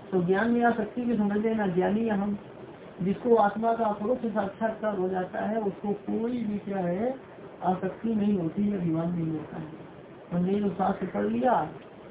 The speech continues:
ब्रह्म सूत्र पढ़ लिया, वेदांत पढ़ लिया और क्या मानने लगा? ज्ञानी हम। अंतर हुआ ना, ज्ञानी हम ऐसा मानता है, ज्ञान में आसक्ति हो गई ना, मैं विद्वान हूँ, मूर्ख हूँ, पढ़ा है, गीता नहीं पढ़ा है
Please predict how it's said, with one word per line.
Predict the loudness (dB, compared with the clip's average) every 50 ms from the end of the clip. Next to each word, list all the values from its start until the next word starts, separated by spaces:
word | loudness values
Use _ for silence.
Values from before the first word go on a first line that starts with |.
| -8 -4
ब्रह्म | 0 2 2 2 2
सूत्र | 0 0 -2 -2 -4 -4
पढ़ | -2 0 0
लिया, | 2 2 2 2 2 2
वेदांत | 2 2 2 2 2 0 0 0
पढ़ | 0 -2 0
लिया | 0 0 0 0 2
और | 0 0 0 -2
क्या | -4 -4 -4 -4 -2
मानने | -2 0 0 0 0 0
लगा? | 0 0 2 0 0
ज्ञानी | 0 -2 -2 -2 0 0 0 -2
हम। | -2 -4 -8 -12 -14 -16 -18 -18 -16 -18 -16 -16 -16 -16 -16 -16 -16 -16 -16 -16 -16 -16 -10 -4 0 0
अंतर | 2 2 2 2 2
हुआ | 2 0 0 0
ना, | -2 -2 -4 -4 -4
ज्ञानी | -2 0 2 2 2 2 2 2
हम | 2 0 0 0
ऐसा | 0 -2 -2 -2 -2
मानता | 0 2 2 2 2 2 2
है, | 2 2 4
ज्ञान | 4 2 2 4
में | 2 0 0
आसक्ति | 0 -2 -2 -4 -4 -4 -2
हो | -2 -2 0
गई | -2 -2 -2
ना, | -2 -2 -2
मैं | -2 -2 -2 -2
विद्वान | -2 -4 -4 -2 -2 -2 0 0
हूँ, | -2 -2 -2 -2 -2
मूर्ख | -2 -2 -2 -4 -4
हूँ, | -6 -4 -4 -4 -2 -2 -4 -4 -4 -4 -4 -4 -4
पढ़ा | -4 -4 -4 -2
है, | -2 -2 -4 -4 -4 -4 -2 -2
गीता | -4 -2 -2 -2
नहीं | -2 -2 -2
पढ़ा | -4 -4 -6 -6
है | -6 -6